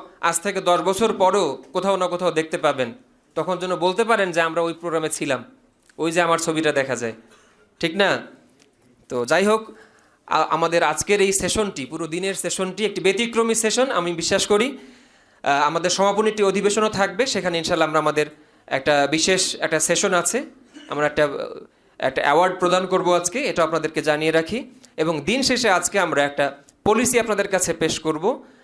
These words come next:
আমাদের জেলা পর্যায়ে পুরো বছর জুড়ে আপনি যে কার্যক্রম পরিচালনা করছেন,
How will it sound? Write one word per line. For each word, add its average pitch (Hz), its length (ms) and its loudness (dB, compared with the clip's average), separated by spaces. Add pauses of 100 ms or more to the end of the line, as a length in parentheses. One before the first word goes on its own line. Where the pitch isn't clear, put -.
(240)
আমাদের 147 360 2 (600)
জেলা 160 300 2
পর্যায়ে 180 360 0
পুরো 185 180 4 (760)
বছর 170 340 4
জুড়ে 214 220 2
আপনি 190 220 0
যে 196 100 0
কার্যক্রম 175 480 -2
পরিচালনা 165 500 -2
করছেন, 151 420 -4